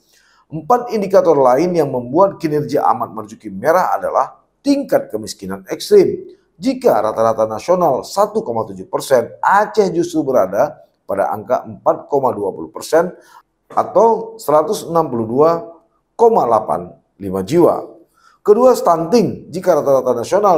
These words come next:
dua puluh satu koma enam persen dengan P tiga D N empat puluh persen, Aceh malah berada pada angka tiga puluh satu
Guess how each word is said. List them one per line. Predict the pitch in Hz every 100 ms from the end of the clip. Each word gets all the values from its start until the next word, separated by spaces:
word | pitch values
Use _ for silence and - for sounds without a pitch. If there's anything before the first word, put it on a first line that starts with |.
| 127
dua | 131
puluh | 123 113
satu | 127 127
koma | 123 117 104
enam | 104
persen | - - 202 160 104 - _
dengan | 113 107 98 - _ _
P | _ 208 202
tiga | 139 123
D | 120 117
N | 110 110 -
empat | 156 156
puluh | 104 101
persen, | - - 160 180 - _ _
Aceh | 139 - 214
malah | 185 151 127
berada | 113 95 90 120
pada | - 95 73
angka | 95 - 180 -
tiga | 180
puluh | 180 151
satu | - 110 -